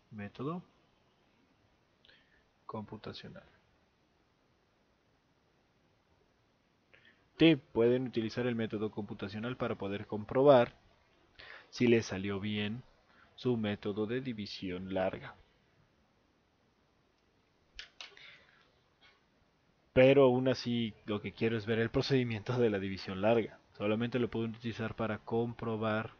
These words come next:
cómo funciona. O por, pero, perdón, para comprobar si les funcionó. Tenemos varias herramientas. Ahorita vamos a manejar matlab porque es con el software que, que, em, mayoritariamente están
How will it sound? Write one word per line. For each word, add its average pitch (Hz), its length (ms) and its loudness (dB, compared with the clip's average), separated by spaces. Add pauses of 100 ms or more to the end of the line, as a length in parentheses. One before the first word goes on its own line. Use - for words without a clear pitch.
(180)
cómo 110 320 0
funciona. 101 480 -8 (400)
O 120 160 6
por, 123 220 2
pero, 120 200 2
perdón, 110 240 -2
para 104 260 -4
comprobar 110 520 0
si - 120 -6
les 107 200 -4
funcionó. 92 480 -12 (3500)
Tenemos 165 320 4
varias 143 260 8
herramientas. 113 840 0
Ahorita 107 600 0 (180)
vamos 110 280 -2
a 107 40 -8
manejar 107 380 -8
matlab 110 340 -2
porque 113 260 -8
es 101 100 -10
con 110 160 -6
el 101 60 -8
software 104 320 -10
que, 101 180 -10 (320)
que, - 160 -16 (400)
em, 107 600 -4
mayoritariamente 113 800 -2
están 107 340 -6